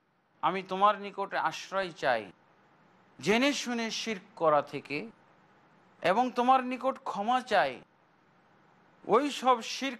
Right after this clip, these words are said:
থেকে যা আমি জানি না। এভাবে আল্লাহ তবরক ওয়া তাআলার কাছে যদি আমরা দোয়া করি,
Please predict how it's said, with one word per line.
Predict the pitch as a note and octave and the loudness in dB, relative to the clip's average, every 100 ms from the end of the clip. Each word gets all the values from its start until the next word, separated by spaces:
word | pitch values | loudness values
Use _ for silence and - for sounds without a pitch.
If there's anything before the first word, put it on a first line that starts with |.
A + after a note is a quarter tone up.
| _ | _
থেকে | - G#3 F#3 D#3+ | -8 -6 -4 -2
যা | D3 C#3+ | 2 4
আমি | C#3 C#3+ D#3+ | 2 -2 -8
জানি | B2+ A2+ C3 | -10 -10 -10
না। | B2 F#2+ F2+ _ _ _ _ _ | -14 -16 -20 _ _ _ _ _
এভাবে | E3 G3+ A3+ | 0 2 6
আল্লাহ | F#3+ F3+ F#3+ | 4 4 -2
তবরক | F#3+ F3 F3 E3 | -2 -2 -2 -2
ওয়া | D#3 | -4
তাআলার | D#3 D3 | 0 0
কাছে | C#3+ C#3 D3 | -2 -8 -8
যদি | C#3 C#3 C#3 | -6 -4 -2
আমরা | C3 B2+ D3 - _ _ _ _ _ - | 0 2 0 -4 _ _ _ _ _ 0
দোয়া | D#3 F3 | 4 4
করি, | F3+ E3+ D3 | 2 -6 -10